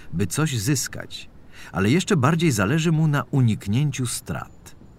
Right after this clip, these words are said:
To jedno z odkryć, które w dwa tysiące drugim roku zapewniło Danielowi Kahnemanowi Nagrodę Nobla w dziedzinie ekonomii za badania wykonane razem z dziś już nieżyjącym Amosem Twerskim.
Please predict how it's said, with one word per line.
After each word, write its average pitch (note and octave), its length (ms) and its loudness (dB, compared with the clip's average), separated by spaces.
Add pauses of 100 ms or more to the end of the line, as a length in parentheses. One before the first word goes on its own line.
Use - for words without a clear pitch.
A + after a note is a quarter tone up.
To D3 220 4
jedno G#2+ 400 2
z - 160 -8
odkryć, A#2 540 -2
które F2 360 -2
w C#2+ 80 -6
dwa B2 200 -2
tysiące G2+ 440 -4
drugim E2 360 -2
roku A#2+ 340 -2 (460)
zapewniło C3 560 2
Danielowi A#2 520 2
Kahnemanowi G2 880 0
Nagrodę G#2 560 2
Nobla D#2 460 0 (480)
w F#2+ 80 -8
dziedzinie G2 520 0
ekonomii A2+ 680 0
za F#2+ 160 0
badania F#2 460 0
wykonane F2+ 540 -2
razem G2+ 360 0 (120)
z F#2+ 160 -6
dziś D3+ 260 -2
już B2+ 160 -2
nieżyjącym F2+ 760 -2 (320)
Amosem D#2 640 0
Twerskim. - 540 -8